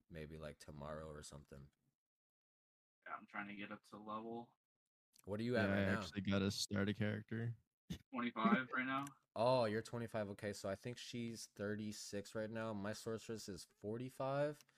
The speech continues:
Speaker 1: Um, but Waffles, when you make your character, I'll hop on my druid 'cause I have, like, a level seven or eight or something. Unless you wanna just skip the campaign, you know, and then I'll be able to take you to the capstone and level you up a little bit.
Speaker 3: I don't
Speaker 1: After
Speaker 3: know, like,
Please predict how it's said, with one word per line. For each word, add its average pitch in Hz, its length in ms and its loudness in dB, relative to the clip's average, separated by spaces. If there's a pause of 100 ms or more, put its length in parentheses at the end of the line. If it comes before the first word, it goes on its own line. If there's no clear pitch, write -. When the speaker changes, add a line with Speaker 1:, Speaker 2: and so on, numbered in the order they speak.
(320)
Speaker 1:
Um, 92 440 -2
but 101 100 4
Waffles, 104 420 2
when 101 100 -2
you 110 80 -2
make 107 220 -4
your 104 80 -2
character, 101 420 -2
I'll 87 100 2
hop 92 200 -4
on 95 100 -4
my 92 120 -2
druid 82 360 -6
'cause 80 160 -8
I 82 60 -2
have, 78 100 -4
like, 80 140 -6
a 80 40 -8
level 78 220 -8
seven 78 380 -8
or 71 100 -8
eight 71 160 -6
or 71 80 -10
something. 69 440 -16 (760)
Unless 110 280 2
you 131 80 4
wanna 117 160 2
just 104 160 -4
skip - 200 -2
the 104 80 -6
campaign, 95 560 -2
you 80 100 -6
know, 85 120 -2
and 82 80 -4
then 85 80 -4
I'll 82 100 -2
be 87 100 -6
able 80 120 -4
to 80 60 -6
take 85 240 -8
you 73 60 -18
to 71 80 -18
the 71 80 -14
capstone 78 600 -4
and 71 200 -8 (600)
level 76 240 -4
you 76 120 -4
up 69 120 -6
a - 20 -10
little 73 220 -8
bit. 76 200 -12 (160)
Speaker 3:
I 160 100 -8
don't 247 100 6
Speaker 1:
After 285 180 8
Speaker 3:
know, 254 200 8
like, 185 260 6